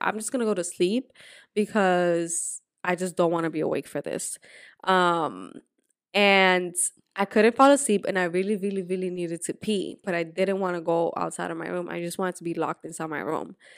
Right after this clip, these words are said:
Um, mind you, I lived in a very small apartment, so the bathroom was, like, literally right there, but I was like, "I feel like I'm shaking.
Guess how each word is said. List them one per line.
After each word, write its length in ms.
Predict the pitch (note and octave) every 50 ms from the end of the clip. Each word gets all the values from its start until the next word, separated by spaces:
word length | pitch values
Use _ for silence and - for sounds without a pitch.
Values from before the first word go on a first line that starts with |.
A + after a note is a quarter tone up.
| - - - _ _ _ _ _
Um, 540 | - F#3 F3+ F3 F3 E3+ E3 D3+ C3+ D3 C#3+ - _ _ _ _ -
mind 260 | G3+ A3 B3 C#4+ C4+
you, 120 | A#3 G#3 G3
I 20 | G3
lived 180 | G3+ A3 A3 A#3
in 100 | G#3 G3
a 60 | F3+
very 360 | D#3+ D#3+ E3+ F3+ F3+ F3+ F3+
small 260 | F3 - - E3 D#3
apartment, 540 | C3 - - - D#3 - - D2+ - - -
so 140 | - - F#3+
the 180 | F3+ F3+ E3+
bathroom 400 | D#3+ - F3+ F#3 G#3+ - C4 A#3+
was, 160 | A#3 G#3 F#3 F3
like, 180 | F3 D#3+ D#3+
literally 380 | F3 F3+ F#3+ F#3 F#3+ G3+ F#3 F3
right 260 | E3+ E3+ E3 E3 -
there, 240 | - D#3+ D3 D#3 D#3
but 160 | - - F3+
I 100 | F3 F3
was 180 | F3+ F#3 F#3 F#3
like, 240 | F3+ E3+ E3+ - - - - - - _ -
"I 160 | G3 G#3+ B3+
feel 200 | B3 - C#4+ C#4
like 220 | C4+ A#3+ A3 -
I'm 120 | G#3+ F3+ E3
shaking. 680 | - - - - E3 F3 E3+ - F3 - - - G3